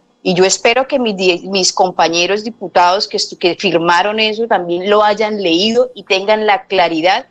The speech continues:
de lo que ellos firmaron, que es una coayudancia y en qué momento se debe presentar. La verdad no tengo conocimiento de lo que decía la, la denuncia,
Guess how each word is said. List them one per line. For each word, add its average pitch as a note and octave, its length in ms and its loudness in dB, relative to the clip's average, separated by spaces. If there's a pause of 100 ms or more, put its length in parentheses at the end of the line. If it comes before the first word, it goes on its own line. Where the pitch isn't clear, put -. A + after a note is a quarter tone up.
(300)
de G3 120 2
lo F#3 140 0
que F3 300 0
ellos G3 320 -2
firmaron, F3 580 0
que G3+ 100 2
es F#3 120 -4
una A3 180 0
coayudancia G#3 840 0
y G#3+ 80 -2
en F3+ 60 -8
qué F#3+ 120 0
momento G3+ 480 -2
se F#3+ 140 0
debe E3+ 180 2
presentar. D#3+ 600 0 (320)
La F#3 140 2
verdad F3+ 260 0
no A3+ 120 -8
tengo G#3+ 260 0
conocimiento F#3 720 -2
de G3+ 40 2
lo F#3+ 140 2
que F3 140 -2
decía F#3+ 440 2
la, E3+ 340 -2 (140)
la F3+ 160 2
denuncia, B3 560 -2